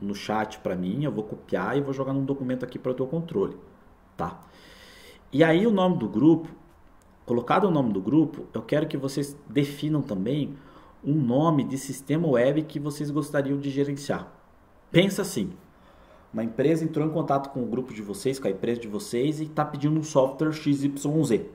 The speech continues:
Vocês vão des-, definir o software, não tem como, né? Pra que a gente consiga fazer as atividades centrado em algo real, entendeu? "Ah, professor, mas como é que eu vou definir tudo?" Então,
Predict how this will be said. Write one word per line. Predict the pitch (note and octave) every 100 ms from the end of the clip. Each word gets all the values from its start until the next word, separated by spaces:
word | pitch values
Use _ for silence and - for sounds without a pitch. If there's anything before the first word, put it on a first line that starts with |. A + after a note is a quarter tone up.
| -
Vocês | - F#2
vão | G#2
des-, | G#2 -
definir | - G#2 B2 A#2
o |
software, | C#3 - - F#2+
não |
tem | - A2+
como, | - F2+ - - - - - - -
né? | - - - - - - - - - - - -
Pra | - G#2+
que | -
a | B2
gente | A#2 A#2
consiga | B2+ - B2
fazer | C3 B2
as | B2
atividades | B2 A#2+ A#2+ A#2 A#2
centrado | - C#3 C#3 B2 A2+ A#2
em | C3+
algo | C3 C#3+
real, | C#3+ C3 - - - - - - - - -
entendeu? | G2 F#2 F#2 E2+ G#2 - - - - - -
"Ah, | D3 G#3
professor, | A3+ A#3 - G#3
mas | G#3
como | G3+
é |
que | G#3+
eu |
vou | A3
definir | G#3+ G#3 G3 G#3
tudo?" | G3+
Então, | G3+ F#3+